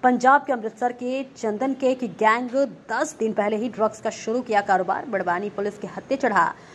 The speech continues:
मादक पदार्थ और अवैध हथियार खरीदने के लिए आरोपी ने Paytm से तीन लाख का लिया था लोन। पूरा परिवार अवैध रूप से ड्रग्स के साथ साथ अवैध हथियार का हाईवे पर करता था सौदा। थाना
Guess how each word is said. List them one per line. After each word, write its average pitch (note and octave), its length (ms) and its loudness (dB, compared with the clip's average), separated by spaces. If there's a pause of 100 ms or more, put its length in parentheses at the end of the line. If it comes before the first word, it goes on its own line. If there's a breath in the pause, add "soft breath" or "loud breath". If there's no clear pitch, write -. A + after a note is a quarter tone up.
(220 loud breath)
मादक A#3 360 6
पदार्थ A#3+ 440 2
और C#4+ 120 4
अवैध G#3 340 2
हथियार G3 400 -2
खरीदने A3 400 -4
के B3+ 120 0
लिए A3 260 0
आरोपी A3+ 440 0
ने F#3+ 220 -4 (240)
Paytm C#4 300 4
से F3+ 300 -6 (360 loud breath)
तीन C#4 280 4
लाख A#3+ 340 6
का G#3 100 2
लिया G3 380 2
था A#3+ 280 -4
लोन। B3 260 -4 (580 loud breath)
पूरा E4 360 6
परिवार G#3+ 500 2
अवैध A3 460 -2
रूप A3+ 120 -4
से A#3+ 160 -2
ड्रग्स G#3 340 -4
के G3+ 100 -4
साथ G3 340 0
साथ A3+ 340 2
अवैध G3+ 400 -4
हथियार G3+ 320 -2
का G#3+ 120 -4
हाईवे G#3+ 360 -4
पर G#3 140 -2
करता G3+ 300 0
था G#3+ 100 -2
सौदा। G3 460 2 (460 loud breath)
थाना D4 380 2